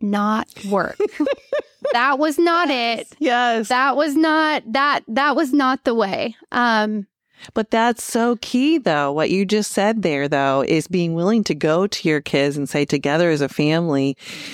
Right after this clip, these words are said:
Speaker 2: this didn't go well." That,
Speaker 1: Help. <laughs>
Speaker 2: that I made some mistakes today,
Speaker 1: Mm-hmm.
Speaker 2: and I'm really sorry. You know,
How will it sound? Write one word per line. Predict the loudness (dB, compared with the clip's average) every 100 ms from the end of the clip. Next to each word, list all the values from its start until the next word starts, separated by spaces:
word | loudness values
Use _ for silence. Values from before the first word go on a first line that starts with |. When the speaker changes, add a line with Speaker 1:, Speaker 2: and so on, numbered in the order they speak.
| -10 -4
Speaker 2:
this | -2 2
didn't | 2
go | 2 0 0
well." | -2 -4 -8 -12 _ _ -6 -4 -2 -2
That, | 0 2 0
Speaker 1:
Help. | 0 0 -2
<laughs> | -4 0 -2 0 0 0 -2 -12 -6 0
Speaker 2:
that |
I | 2 4
made | 2 2
some | -2
mistakes | -4 -4 -2 0 0 -4
today, | -2 2 2 2 2 2 0 -2 -2
Speaker 1:
Mm-hmm. | -2 0 0 0
Speaker 2:
and | 0 0 -2
I'm | -2 -2 0
really | 0 0 0
sorry. | -2 -2 0 2 2 2
You | 2
know, | 0 0